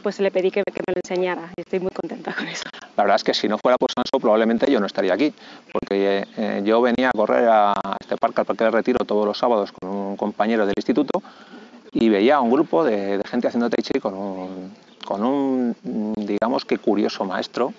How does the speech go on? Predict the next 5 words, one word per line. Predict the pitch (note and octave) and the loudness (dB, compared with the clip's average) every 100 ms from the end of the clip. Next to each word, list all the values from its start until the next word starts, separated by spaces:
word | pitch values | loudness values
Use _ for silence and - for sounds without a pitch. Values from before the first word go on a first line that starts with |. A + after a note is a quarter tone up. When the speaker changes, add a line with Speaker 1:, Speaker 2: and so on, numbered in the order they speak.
| - - | -16 -8
Speaker 2:
porque | - A2+ A#2 G2+ G2 | -4 0 0 0 -2
el | G2 | -4
maestro | G2 G2+ - | -6 -6 0
Liu, | A2 C3 - - - - - - - _ _ - | 2 2 0 -14 -20 -20 -20 -20 -20 _ _ -12
eh, | - | -8